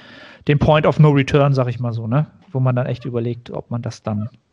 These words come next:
bis in die Todeszone weiterführt, äh, wenn's dann sehr ungewiss wird. Und das ist halt noch sehr weit hin, ne? Also ich kann erstmal sehr, sehr lange diäten,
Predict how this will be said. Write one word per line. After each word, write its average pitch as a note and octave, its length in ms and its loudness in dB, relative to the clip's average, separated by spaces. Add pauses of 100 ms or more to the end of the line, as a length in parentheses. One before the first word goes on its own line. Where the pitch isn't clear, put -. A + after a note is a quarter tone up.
(600)
bis B2+ 240 -4
in A#2+ 160 -2
die A#2 100 -4
Todeszone B2 680 0
weiterführt, A2 720 -2
äh, B2 60 -8 (120)
wenn's B2 220 -2
dann A#2 140 0
sehr A#2+ 160 0
ungewiss A#2+ 420 -2
wird. A2 240 -2 (420)
Und - 380 -8
das B2+ 140 -2
ist D3 120 -10
halt C#3+ 140 0
noch C3 100 0
sehr B2+ 220 2
weit A2 220 -2
hin, A2+ 180 -6 (320)
ne? A#2+ 240 -12
Also A#2 380 -10 (280)
ich - 160 -18
kann B2+ 200 -6
erstmal B2+ 260 -10
sehr, A#2 240 -2
sehr A#2 160 -2
lange B2 220 0
diäten, A#2 460 -6